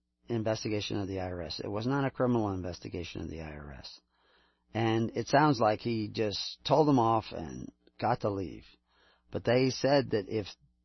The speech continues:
that meeting was unsatisfactory, that they would turn the matter over to the criminal <laughs> division. So I don't know what's happening there. I don't know any of the details, except for the fact that the church freedom and cor-,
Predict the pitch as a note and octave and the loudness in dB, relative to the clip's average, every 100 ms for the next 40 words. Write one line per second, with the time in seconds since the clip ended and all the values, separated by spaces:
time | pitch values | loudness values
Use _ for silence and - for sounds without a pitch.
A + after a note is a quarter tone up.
0 | - A#2 D#3+ E3 B2 D3 D#3+ D3 B2+ A2 | 0 4 4 4 4 6 8 8 6 2
1 | G2+ G#2+ G2 A2 G#2 F2 - C#3+ E3 D#3+ | 0 -2 -2 -2 -2 -4 -4 0 0 -2
2 | - F2+ E2+ - - G2+ F#2 - G#2 G#2 | -6 -6 -6 -10 -10 -10 -10 -8 -4 -2
3 | G2 F#2+ F#2 F#2 F#2 G2+ - F#2+ F#2+ F#2 | -4 -4 -6 -6 -8 -10 -10 -10 -8 -10
4 | F2+ F2 - G2+ F#2+ F2+ - - - - | -12 -12 -12 -10 -10 -10 -12 -16 -18 -6
5 | D#3 F#3+ G#3+ E3+ C3 F#2+ - _ _ _ | 2 4 6 6 6 2 -6 _ _ _
6 | _ _ _ - C3 A#2 A#2+ E3+ - - | _ _ _ -6 -2 0 2 4 4 4
7 | - - - F#3+ - - - - - - | 0 -2 -2 -2 -2 -6 -14 -20 -20 -20
8 | _ C#3 F#3 F#3+ F3 D#3+ D3 C3 B2+ A#2 | _ 10 12 12 12 10 8 6 4 4
9 | C3 B2 A2+ A2+ A2 A2 G#2 G#2+ G#2+ G#2 | 6 6 4 0 0 0 0 -2 -2 -2
10 | A2 A2+ G2+ F#2 G#2 G2+ - G#2 G2+ - | 0 0 0 -4 -6 -4 -4 -4 -6 -10
11 | _ _ _ - A2+ E3 G3+ - C#3+ A#2+ | _ _ _ -6 2 6 6 6 4 4
12 | - F2+ F2 D#2 - - G2+ - - D#3 | 0 -4 -4 -10 -10 -10 -10 -8 0 2
13 | F3 D#3+ - - - - E3+ C#3+ F#2 E2 | 2 0 -10 -14 -8 -2 0 2 0 -6
14 | - F2+ F2+ F2+ _ - C3 | -8 -8 -8 -8 _ -4 -2